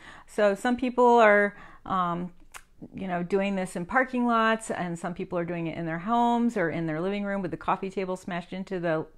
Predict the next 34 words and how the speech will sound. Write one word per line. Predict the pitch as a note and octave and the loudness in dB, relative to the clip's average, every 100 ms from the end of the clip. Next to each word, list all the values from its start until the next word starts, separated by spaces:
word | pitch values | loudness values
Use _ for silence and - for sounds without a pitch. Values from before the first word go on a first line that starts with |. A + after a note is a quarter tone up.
| - | -20
sofa. | - F3+ F#3 G3 F#3 - - - - | -2 -2 2 0 -2 -10 -18 -20 0
Whatever | A3 A#3 - G#3 A3 | 4 6 6 4 4
you | A#3 A3 | 2 0
have, | F#3+ G3 F3 C#3+ | 0 0 0 0
you | F3 | -4
do | F3 | -6
not | F#3 F3+ F#3+ | -2 -2 0
need | A3+ B3 | 0 0
a | A#3 | 2
lot | A3 | 2
of | G#3 | 2
space | - F#3 F3+ - | -4 -4 -4 -6
to | F3+ | -8
do | D#3+ D#3 | -4 -4
this. | B2+ - - - - - | -4 -6 -12 -20 -20 -8
And | G3 | -4
I | F#3+ | -2
have | G#3+ C4+ | 0 0
to | - - | -2 -4
emphasize | G#3+ B3 A#3 G3+ F#3+ F#3 | -4 -2 0 0 0 -4
again | E3+ E3+ C#3 | -4 -4 -4
how | D#3+ - B3 C#4+ | -6 -8 0 2
much | D4 C4+ C4 - | 4 2 0 -8
fun | - - B3 E4 | -18 -4 0 2
it | C#4+ | 2
is. | E3+ - C3+ - - A3 | 0 -4 -8 -12 -20 -8
It's | - - | -8 -8
fun | - - A3+ B3 | -8 0 2 2
to | A#3+ | 0
watch | A#3+ F#3+ E3+ | 4 4 4
her | - G#3 | 0 2
dogs | G#3 G#3 G3 G3 - | 4 4 4 2 -2
do | G3 | 0
it. | F#3+ G3 - | 2 0 -4